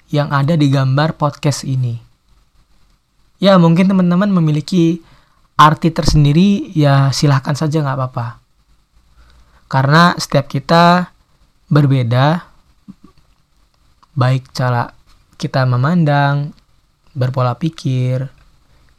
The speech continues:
ya itu kita harus saling menghargai.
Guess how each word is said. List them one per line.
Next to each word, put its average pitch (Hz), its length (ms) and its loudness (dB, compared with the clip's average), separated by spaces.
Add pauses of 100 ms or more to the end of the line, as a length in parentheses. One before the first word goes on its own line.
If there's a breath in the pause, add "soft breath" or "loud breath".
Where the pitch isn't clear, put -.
ya 131 560 -2
itu 185 560 -6
kita - 240 -10
harus 143 320 -4
saling 139 240 -6
menghargai. 110 680 -10